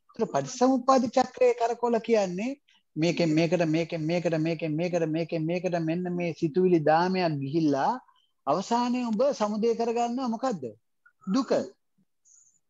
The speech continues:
ඒක තමයි අනුලෝම චක්‍රය. ඊට පස්සේ පටිලෝම චක්‍රය කියන්නේ ඔබ අවිද්‍යාව දුරු කරගත්තොත් සං-, සංකාර දුරු වෙනවා, සංකාර දුරු වීම නිසා මේක දුරු වෙනවා, මේ චේන් එක ගලවගෙන, ගලවගෙන, ගලවගෙන ගිහලා උඹගේ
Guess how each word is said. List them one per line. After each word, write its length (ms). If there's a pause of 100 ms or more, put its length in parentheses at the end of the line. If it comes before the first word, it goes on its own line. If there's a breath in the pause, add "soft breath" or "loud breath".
(540)
ඒක 180
තමයි 440 (120)
අනුලෝම 480
චක්‍රය. 400 (1000)
ඊට 220
පස්සේ 560 (320)
පටිලෝම 420
චක්‍රය 420
කියන්නේ 360 (260)
ඔබ 120
අවිද්‍යාව 480
දුරු 160
කරගත්තොත් 500
සං-, 260 (100)
සංකාර 420
දුරු 200
වෙනවා, 220
සංකාර 380
දුරු 180
වීම 180
නිසා 260
මේක 180
දුරු 220
වෙනවා, 220
මේ 200
චේන් 260
එක 100
ගලවගෙන, 440
ගලවගෙන, 340
ගලවගෙන 400
ගිහලා 220
උඹගේ 320